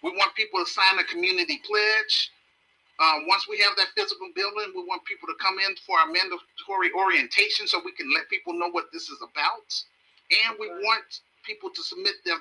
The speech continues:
Speaker 1: thumbprint so that way we can keep tabs on who's doing what within the business.
Speaker 2: Yeah, that's
Speaker 1: We're
Speaker 2: right.
Speaker 1: not trying to, we're not trying to sit up here and, uh, waste time. We wanna work with people that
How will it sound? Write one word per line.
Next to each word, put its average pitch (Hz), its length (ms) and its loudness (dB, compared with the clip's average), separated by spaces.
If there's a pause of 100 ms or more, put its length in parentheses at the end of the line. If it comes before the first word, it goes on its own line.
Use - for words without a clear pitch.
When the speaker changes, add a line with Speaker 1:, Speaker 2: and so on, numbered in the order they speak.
(160)
Speaker 1:
thumbprint 202 640 2
so 151 220 -6
that 220 200 -4
way 180 160 4
we 180 140 -8
can 175 160 -4
keep 208 280 -6
tabs 180 360 2
on 180 160 -6 (100)
who's 175 160 -16
doing 165 300 -6
what 165 200 -2
within 151 280 -10
the 147 80 -6
business. - 680 -12 (760)
Speaker 2:
Yeah, 330 160 -20
that's 180 220 -18
Speaker 1:
We're 349 120 6
Speaker 2:
right. 269 80 0
Speaker 1:
not 247 180 6
trying 240 380 6
to, 196 80 4 (180)
we're 247 120 4
not 226 200 4
trying 214 260 4
to 190 60 -4
sit 214 240 0
up 185 180 -4
here 190 300 -2
and, 156 220 0 (280)
uh, 170 220 4
waste 214 340 2
time. 208 300 2
We 349 160 -8
wanna 220 240 -4
work - 180 -2
with - 140 -8
people 214 260 -6
that 165 100 0